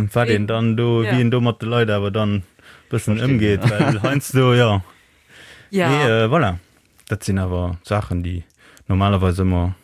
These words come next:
Speaker 1: also bei uns mal auf jeden Fall immer gut über die Bühne gegangen sind. An den anderen Tag war dann, war das drum alles vergessen. Nur der rum geprost oder so, dann.
Speaker 2: Ja, das ist dann weitergegangen.
Speaker 1: Ja, ja.
Speaker 2: <laughs>
Speaker 1: Ich so.
Speaker 2: Wir, wir hatten doch vorgestellt, ähm,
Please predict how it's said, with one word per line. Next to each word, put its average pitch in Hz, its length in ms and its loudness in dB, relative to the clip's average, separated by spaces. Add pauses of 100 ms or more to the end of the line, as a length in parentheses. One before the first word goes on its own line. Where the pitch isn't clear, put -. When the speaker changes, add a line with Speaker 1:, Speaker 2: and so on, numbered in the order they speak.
(460)
Speaker 1:
also 101 140 2
bei 110 200 4
uns 120 100 4
mal 107 160 4
auf 98 140 0
jeden 101 140 0
Fall 95 160 0
immer 92 160 2
gut 92 120 0
über 90 180 -2
die 90 60 -10
Bühne 110 220 2
gegangen 90 260 2
sind. 85 240 -2 (300)
An 92 220 0
den 92 160 4
anderen 92 260 4
Tag 92 220 0
war 95 80 -2
dann, 92 400 -4 (680)
war 101 80 -2
das 90 140 0
drum 95 180 0
alles 95 220 -2
vergessen. 87 680 0 (1120)
Nur 127 240 0
der 98 160 4
rum 95 160 2
geprost 95 420 -2
oder 90 220 0
so, 87 220 0
dann. 95 320 -4 (400)
Speaker 2:
Ja, 160 140 -8 (180)
das 330 100 2
ist 226 80 0
dann 254 120 0
weitergegangen. 147 540 0 (280)
Speaker 1:
Ja, 120 240 2 (320)
ja. 320 260 2
Speaker 2:
<laughs> - 40 -6 (440)
Speaker 1:
Ich 135 140 0
so. 113 180 2 (300)
Speaker 2:
Wir, 240 100 0
wir 294 320 -2
hatten 381 180 -4
doch 262 180 -2
vorgestellt, 240 640 -2
ähm, 226 360 0